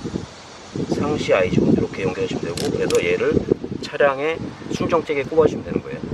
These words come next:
배선 작업한 이거를, 이쪽은 이제 알리 본체로 이렇게 꼽히는 거고요. 반대쪽에 잭 작업한 이거를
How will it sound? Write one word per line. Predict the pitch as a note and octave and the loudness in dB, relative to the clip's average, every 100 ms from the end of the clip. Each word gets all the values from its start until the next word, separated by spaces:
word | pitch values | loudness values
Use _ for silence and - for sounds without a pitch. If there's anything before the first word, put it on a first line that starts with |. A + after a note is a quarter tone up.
| D2+ - | -6 0
배선 | G2 A2+ A#2 | 4 6 6
작업한 | G#2+ G#2 A2 F#2+ | 4 4 2 4
이거를, | F2 F2+ F#2 B2 - - - - - - - - - - - - | 4 4 4 2 -2 -12 -14 -14 -14 -14 -14 -14 -14 -14 -12 0
이쪽은 | G2+ - B2 A#2 B2 B2+ B2 B2 B2 B2+ B2 A2+ | 0 4 6 8 8 8 8 8 8 8 8 8
이제 | G2 F#2+ | 6 6
알리 | E2+ F#2+ | 6 4
본체로 | G2 F2+ - F2 | 4 2 2 2
이렇게 | - | 2
꼽히는 | C3 - A#2 | 0 6 6
거고요. | D#2 D2+ B2+ - - - | 6 2 -2 -6 -14 -2
반대쪽에 | F#2 G2+ G#2+ G#2 G2+ | 4 4 6 2 2
잭 | - | 4
작업한 | C#3 B2+ A#2+ G#2+ | 4 4 6 6
이거를 | F#2 F#2 A#2+ D3+ | 8 6 6 4